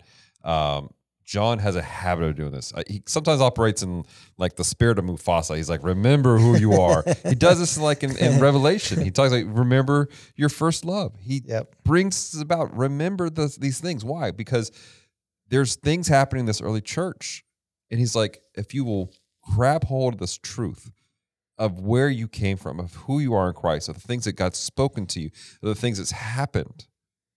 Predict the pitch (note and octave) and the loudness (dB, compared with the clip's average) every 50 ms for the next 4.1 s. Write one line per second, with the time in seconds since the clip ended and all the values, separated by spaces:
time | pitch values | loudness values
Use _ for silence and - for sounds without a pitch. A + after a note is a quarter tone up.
0 | _ _ _ _ _ _ _ _ _ A2+ G#2+ C3 G3+ A#3+ C4 A3+ E3+ D#3 D3+ - | _ _ _ _ _ _ _ _ _ -4 -4 -2 0 -2 -2 -2 -2 -4 -4 -6
1 | - - - B2+ A#2 F#2 F2 - - - F2+ - - - - - A#2 _ _ _ | -8 -6 -4 -4 -4 -4 -6 -6 -6 -8 -10 -12 -14 -16 -20 -20 -20 _ _ _
2 | _ _ _ _ _ _ _ _ _ _ - G#2+ G#2 G#2 C3 D3+ E3 D#3+ F3+ E3+ | _ _ _ _ _ _ _ _ _ _ -2 0 2 4 4 4 4 2 0 -2
3 | - - D#3 C#3+ - D3+ D3 C#3+ C#3 C#3 C3 - G2 G#2 G#2 F2+ G2 F#2+ F2 - | -2 -4 -8 -6 -2 0 0 0 0 -2 -8 -8 -4 -4 -2 0 0 0 0 -2
4 | - D#2+ | -4 -8